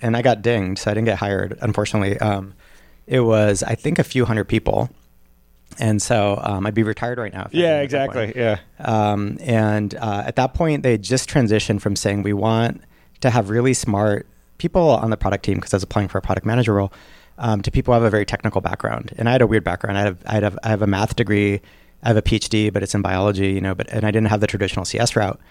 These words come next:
Speaker 1: Um, and so I didn't make it through the interviews. And the ironic thing was a lot of the people who were running the product org at the time were people with,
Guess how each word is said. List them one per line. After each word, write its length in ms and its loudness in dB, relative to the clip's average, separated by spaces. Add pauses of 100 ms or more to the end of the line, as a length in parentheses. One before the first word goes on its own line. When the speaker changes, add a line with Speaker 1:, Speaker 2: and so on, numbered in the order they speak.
(380)
Speaker 1:
Um, 520 0
and 120 0
so 80 4
I 40 6
didn't 140 4
make 160 -2
it 80 -2
through 160 -2
the 100 -2
interviews. 520 -2
And 320 0
the 340 -2
ironic 320 2
thing 140 0
was 160 0
a 60 0
lot 160 2
of 80 0
the 60 2
people 260 -2
who 60 0
were 100 0
running 260 2
the 60 4
product 280 -2
org 140 0
at 80 -2
the 60 -2
time 220 -2
were 100 0
people 460 0 (560)
with, 420 2